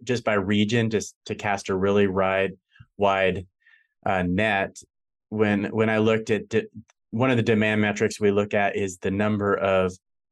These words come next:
s-, times a property is, that's a-, available for auction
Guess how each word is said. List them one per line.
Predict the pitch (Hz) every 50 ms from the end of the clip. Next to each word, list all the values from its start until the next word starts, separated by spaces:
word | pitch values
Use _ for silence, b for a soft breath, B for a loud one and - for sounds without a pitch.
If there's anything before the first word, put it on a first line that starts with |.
| _ _ _ _ _ -
s-, | - - - - _ -
times | - 123 110 107 104 101 101
a | 107
property | 95 - - 120 110 104 - - 98 104 98
is, | 95 98 98 92 - - - - _
that's | 107 104 95 - - - _
a-, | 107 110 107
available | - 104 92 117 113 113 113 107 92 104
for | 92 - 110 -
auction | 98 104 104 104 - - 107 98 95 95 92 92